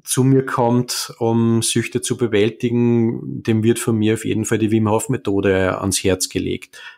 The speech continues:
weil das bei mir einfach so einen großen Unterschied gemacht hat. Also ich mache regelmäßig Atemsessions und merke einfach, wie sehr das auch das Leben anderer Menschen bereichert. Also für mich ist Wim Hof Practitioner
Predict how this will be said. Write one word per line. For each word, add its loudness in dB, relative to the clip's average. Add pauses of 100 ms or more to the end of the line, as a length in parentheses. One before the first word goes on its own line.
(120)
weil 0
das 0
bei -4
mir 4
einfach -6
so -4
einen -2
großen -2
Unterschied -4
gemacht -10
hat. -12
Also -2
ich 4
mache 0
regelmäßig 0
Atemsessions 0 (600)
und 0
merke 0
einfach, 0 (600)
wie 0
sehr 0
das 0
auch -4
das -8
Leben -2
anderer -2
Menschen -2
bereichert. -8
Also 0
für 0
mich 4
ist 2
Wim 2
Hof 0
Practitioner -2